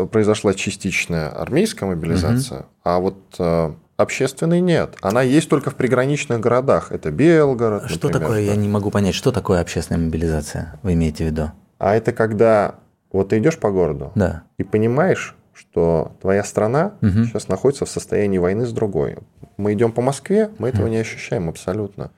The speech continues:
Speaker 2: А как это должно, на ваш взгляд, выглядеть?
Speaker 1: А вот, э, если вы побываете, например, в Ростове или в
Speaker 2: Мгм.
Speaker 1: Белгороде, вы просто
Speaker 2: Я был в Ростове не так давно.
Speaker 1: Ну, и у вас не было вот этого ощения?
Speaker 2: Нет.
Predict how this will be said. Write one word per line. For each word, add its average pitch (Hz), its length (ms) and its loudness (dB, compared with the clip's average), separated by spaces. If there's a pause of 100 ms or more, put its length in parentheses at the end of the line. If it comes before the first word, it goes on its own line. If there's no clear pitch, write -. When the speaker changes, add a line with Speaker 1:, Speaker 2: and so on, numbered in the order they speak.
(140)
Speaker 2:
А 131 100 4
как 139 220 2
это 110 160 0
должно, 104 280 0
на 104 120 0
ваш 95 160 2
взгляд, 95 260 -2
выглядеть? 92 180 0
Speaker 1:
А 98 40 4
вот, 120 340 2
э, 123 320 6
если 120 240 -2
вы 120 80 0
побываете, 127 500 2
например, 92 360 -2
в 87 60 0
Ростове 82 680 0
или 90 160 0
в 87 60 -2
Speaker 2:
Мгм. 120 80 2
Speaker 1:
Белгороде, 127 440 2
вы 82 100 -6
просто 101 280 -2
Speaker 2:
Я 131 80 2
был 120 140 2
в 98 60 0
Ростове 101 340 0
не 95 80 0
так 92 180 0
давно. 92 380 0
Speaker 1:
Ну, 92 260 -8
и 104 100 -2
у 98 60 0
вас 113 320 2
не 123 140 0
было 202 140 2
вот 131 100 2
этого 95 180 -2
ощения? 92 300 -2 (100)
Speaker 2:
Нет. 95 140 0